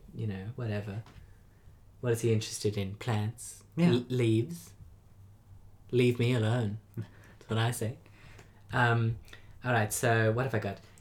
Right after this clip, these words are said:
Speaker 1: In, um, nineteen thirty-four, South Melbourne Council raised the underlying street level. Oh, so that's when they did it. In nineteen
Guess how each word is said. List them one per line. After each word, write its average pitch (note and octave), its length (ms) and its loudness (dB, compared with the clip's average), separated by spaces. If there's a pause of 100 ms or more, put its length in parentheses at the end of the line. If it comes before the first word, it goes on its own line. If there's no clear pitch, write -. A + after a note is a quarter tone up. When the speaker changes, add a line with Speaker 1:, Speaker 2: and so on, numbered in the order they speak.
(120)
Speaker 1:
In, C3+ 180 0
um, C3+ 440 -2 (920)
nineteen E3 540 2
thirty-four, C#3 880 4 (320)
South B2+ 360 0
Melbourne B2 260 2
Council A#2+ 480 0
raised B2+ 400 4
the C#3 100 0
underlying A#2+ 360 0
street C3+ 380 4
level. A2+ 360 0
Oh, B2+ 180 4
so A#2+ 160 0
that's B2+ 260 4
when B2 100 4
they A2+ 140 4
did G2+ 180 0
it. F2+ 140 -4
In A#2 120 0
nineteen A#2+ 520 0